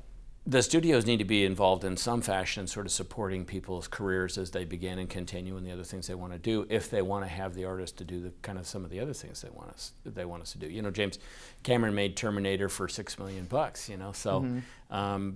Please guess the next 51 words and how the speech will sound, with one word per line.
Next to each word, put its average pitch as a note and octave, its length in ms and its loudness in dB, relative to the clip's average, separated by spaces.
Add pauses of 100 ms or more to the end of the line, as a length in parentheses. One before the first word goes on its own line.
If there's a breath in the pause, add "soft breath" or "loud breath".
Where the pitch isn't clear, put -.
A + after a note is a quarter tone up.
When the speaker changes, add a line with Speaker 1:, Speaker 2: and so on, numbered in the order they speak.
Speaker 1:
we A2+ 160 4
need C3 220 6
people A#2 320 2
who F#2+ 220 2
are, F#2 540 2
you G2+ 100 -4
know, F2+ 140 -4
who G2 160 -6
are F#2 80 -2
gonna F#2+ 180 -4
get F#2 160 -4
out F#2 220 -4
there F#2 100 -4
and E2+ 80 -10
support F#2 380 -8
the F2+ 100 -8
artists F2+ 320 -6
right F2+ 180 -6
from F2+ 140 -10
the F2 60 -10
beginning F2+ 260 -8
of F2+ 60 -8
their F2 100 -10
careers F#2 460 -6
and E2+ 120 -8
the D#2 40 -10
back E2 320 -4
and E2+ 120 -8
forth G2 340 -6
that - 120 -10
can D#2+ 120 -12
happen. F2 340 -14 (160)
Speaker 2:
Though C#3+ 100 6
ironically, C3+ 460 8
Alan B2 180 2
Horn B2 240 2
uses A#2+ 260 -2
Ben B2+ 200 4
Affleck B2+ 420 -2
as A2 160 -6
the, A2+ 320 -4
uh, A2 40 -4
example B2 640 4
of, G#2+ 120 -4 (600 soft breath)
of B2 140 2
doing D3+ 240 8
that A#2 160 6
on A#2 80 0
The A2+ 80 0
Town. C3 520 4
<laughs> D3 40 -4